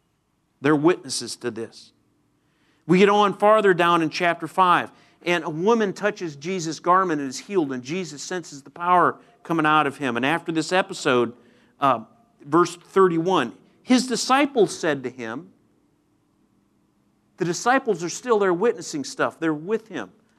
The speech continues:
They're watching. They're seeing. They're hearing what's going on." Chapter six, verse one, "He went away from there and came to his own country, and his disciples followed him."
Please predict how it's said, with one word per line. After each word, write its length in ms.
They're 100
watching. 680
They're 120
seeing. 680
They're 100
hearing 560
what's 200
going 380
on." 300
Chapter 420
six, 560
verse 280
one, 220
"He 140
went 220
away 260
from 180
there 180
and 100
came 240
to 60
his 120
own 200
country, 380
and 120
his 160
disciples 600
followed 520
him." 240